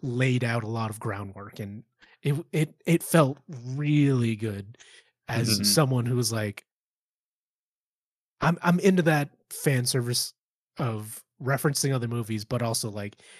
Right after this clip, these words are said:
Speaker 1: the characters getting to talk about their own experiences was, like, A plus to me.
Speaker 2: And to jump off that, I really l-, like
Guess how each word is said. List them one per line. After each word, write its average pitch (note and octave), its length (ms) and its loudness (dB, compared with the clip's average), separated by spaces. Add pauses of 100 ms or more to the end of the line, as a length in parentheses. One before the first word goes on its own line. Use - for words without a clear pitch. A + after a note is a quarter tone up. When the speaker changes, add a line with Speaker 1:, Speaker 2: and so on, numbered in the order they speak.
(220)
Speaker 1:
the C3 180 0
characters C3+ 500 0
getting B2+ 220 0
to B2+ 100 -2
talk A2+ 240 -6
about A2 260 -4
their A2+ 240 -6
own G#2+ 480 -4
experiences G#2 640 -8
was, G2+ 200 -10
like, G2 280 -12 (480)
A E3 520 6
plus A2+ 680 -8
to - 120 -16
me. F#2+ 300 -20 (720)
Speaker 2:
And C3 280 0 (100)
to C#3 100 4
jump F3 240 6
off D#3 220 4
that, A#2 360 6 (180)
I C#3+ 80 6
really C#3+ 420 8
l-, A#2+ 200 6
like A#2+ 220 4